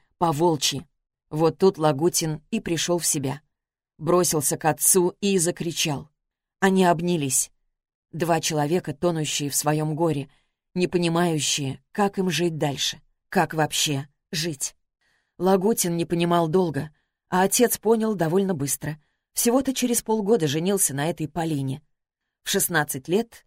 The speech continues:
Лагутин остался один. Ни матери, ни отца. Сирота. Да ничего, справился, всему научился, точнее, жизнь научила. Но как же было тоскливо.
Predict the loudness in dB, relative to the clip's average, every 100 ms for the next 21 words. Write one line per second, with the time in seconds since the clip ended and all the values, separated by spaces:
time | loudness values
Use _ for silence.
0 | _ _ _ -4 0 2 0 -2 -2 -4
1 | -2 -2 0 -2 -4 -4 -6 -8 _ _
2 | _ _ -4 0 2 2 0 -2 -2 -2
3 | -4 -4 -6 -6 -12 _ _ -8 0 4
4 | 4 2 -2 -8 _ _ _ _ _ _
5 | -2 0 0 -2 0 0 0 4 4 4
6 | 2 0 -2 _ _ -4 2 6 6 4
7 | 0 -2 -2 -2 -4 -6 _ _ 0 0
8 | 2 0 2 4 8 8 8 4 4 2
9 | 0 -2 -6 _ _ _ _ -4 -2 -4
10 | _ 2 2 2 2 2 2 0 -2 -2
11 | -2 -2 -4 -6